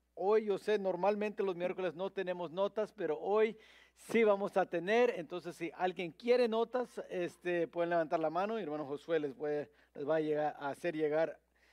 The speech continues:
esas notas. Si no, pues ahí en el diario lo pueden estar,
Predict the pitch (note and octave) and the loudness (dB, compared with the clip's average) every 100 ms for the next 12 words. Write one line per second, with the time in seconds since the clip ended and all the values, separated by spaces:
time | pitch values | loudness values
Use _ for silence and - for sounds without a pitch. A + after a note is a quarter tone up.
0 | _ - F3+ F#3 D#3 D#3+ F#3+ G#3+ A#3+ - | _ -6 -2 -2 -2 -2 -4 -2 -4 -4
1 | F#3 F3 G#3+ A3+ F3 - C#3+ D#3 E3+ D#3+ | -8 -6 -8 -8 -8 -6 -4 -4 -4 -4
2 | C#3+ C#3 D3+ D#3 D#3+ D3 C3 D3+ D3+ C3+ | -6 -4 -2 -2 -2 -4 -4 -4 -4 -6
3 | - B2+ C#3+ C#3 | -16 -10 -6 -6